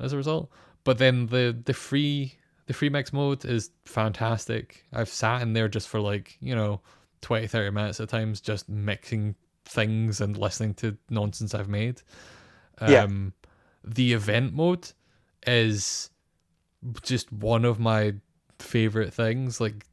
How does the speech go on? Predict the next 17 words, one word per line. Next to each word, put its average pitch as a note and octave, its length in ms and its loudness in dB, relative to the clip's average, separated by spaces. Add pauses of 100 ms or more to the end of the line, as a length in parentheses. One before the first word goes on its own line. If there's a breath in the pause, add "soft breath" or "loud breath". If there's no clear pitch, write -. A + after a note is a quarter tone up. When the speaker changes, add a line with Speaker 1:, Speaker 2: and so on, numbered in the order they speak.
(160)
Speaker 1:
I A#2 100 0
love A#2 460 0
each A#2+ 320 -6
week A#2+ 320 -4
to A#2+ 80 -6
be A2 160 -2
like, G#2+ 300 4
Speaker 2:
<laughs> C#3 100 6
Speaker 1:
"Oh, A2 160 4
here A2 320 2
is A2 180 2
a A2+ 60 0
set A#2 240 -2
of A2+ 100 -8
requirements A2 640 0
for A2 160 -4
what G#2 340 -2